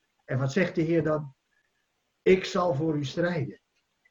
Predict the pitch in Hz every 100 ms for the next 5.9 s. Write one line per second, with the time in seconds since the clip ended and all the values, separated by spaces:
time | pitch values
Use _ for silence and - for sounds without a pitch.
0 | _ _ - 175 180 160 147 117 175 233
1 | 208 160 135 170 214 - - 196 - 160
2 | 131 - 113 - 175 220 214 202 185 196
3 | 202 131 131 175 202 226 226 220 175 165
4 | 135 127 127 170 208 202 214 170 131 -
5 | 180 160 139 139 131 139 127 127